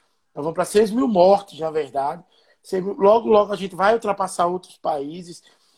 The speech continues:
Eu vi estudos hoje, é assim, muito alarmantes pra real situação do Brasil, é, dizendo, dizendo aquilo que o ex-ministro da Saúde, Mandetta, falava:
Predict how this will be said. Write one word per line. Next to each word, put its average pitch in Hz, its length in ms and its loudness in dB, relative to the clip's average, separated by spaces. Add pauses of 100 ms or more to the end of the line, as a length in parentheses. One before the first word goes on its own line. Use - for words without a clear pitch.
(120)
Eu 170 140 -4
vi 196 140 -2
estudos 196 580 -4
hoje, 180 320 2
é 175 60 -4
assim, 165 360 -10 (1000)
muito 196 340 0
alarmantes 185 720 2
pra 170 300 0
real 170 400 0 (260)
situação 190 640 -2
do 180 120 -6
Brasil, 160 640 -4 (500)
é, 143 280 -6
dizendo, 175 440 -8 (140)
dizendo 202 400 0
aquilo 247 560 0
que - 140 -6
o 202 80 6
ex-ministro 220 680 -2
da 180 120 0
Saúde, 160 420 -2
Mandetta, 160 480 -2
falava: 151 640 2